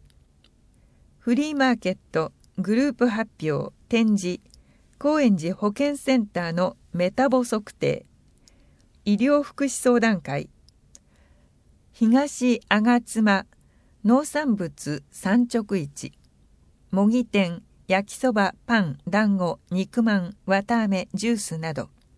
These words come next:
ユニカール、室内履きを持参してください。七日午前十時から午後四時。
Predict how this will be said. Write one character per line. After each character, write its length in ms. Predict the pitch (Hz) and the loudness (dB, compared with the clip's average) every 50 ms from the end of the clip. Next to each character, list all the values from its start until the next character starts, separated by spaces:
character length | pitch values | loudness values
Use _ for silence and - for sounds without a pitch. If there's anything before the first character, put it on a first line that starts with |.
| _ _ _ _ _ _ _ _ _ _ _ _ _ _ - | _ _ _ _ _ _ _ _ _ _ _ _ _ _ -4
ユ 180 | 180 196 214 | 0 2 2
ニ 220 | 220 247 302 277 - | 2 2 0 -2 -2
カ 180 | - 285 262 214 | 0 0 2 2
ー 40 | 175 | 0
ル、 140 | 139 123 - _ _ _ _ _ _ _ _ _ _ _ _ _ - - _ _ | -2 -6 -12 _ _ _ _ _ _ _ _ _ _ _ _ _ -20 -20 _ _
室 300 | - - - - - 285 | -16 -16 -12 -8 -6 -4
内 220 | 294 294 277 269 254 | -2 0 0 2 2
履 180 | 226 240 240 | 2 0 0
き 160 | - - 226 | -2 -2 0
を 100 | 220 214 | 0 0
持 140 | 208 185 175 | 0 -2 -4
参 240 | - - 180 185 180 | -6 -6 -6 -6 -6
し 80 | 175 - | -8 -6
て 140 | - 170 | -8 -8
く 80 | 147 170 | -6 -6
だ 160 | 156 156 170 | -6 -6 -6
さ 180 | - - 151 151 | -6 -8 -8 -8
い。 140 | 147 143 _ _ _ _ _ _ _ _ _ _ - | -8 -10 _ _ _ _ _ _ _ _ _ _ -2
七 320 | 185 208 220 226 233 220 | 0 2 4 4 2 2
日 260 | 214 - 214 202 - _ _ _ - | 0 0 -2 -2 -2 _ _ _ -6
午 240 | 190 196 240 285 285 | -2 2 2 2 2
前 320 | 220 240 208 170 170 160 | 2 0 0 -2 -4 -6
十 260 | 160 196 240 254 262 214 | -6 -4 -2 -2 -2 -2
時 100 | 190 190 | -4 -6
か 140 | - 156 | -6 -4
ら 160 | 151 147 147 151 | -4 -2 -2 -2
午 140 | 180 196 | -2 -2
後 140 | 185 165 151 | -2 -2 -2
四 180 | 143 156 160 151 | -2 -2 -2 -4
時。 200 | - - - | -6 -10 -18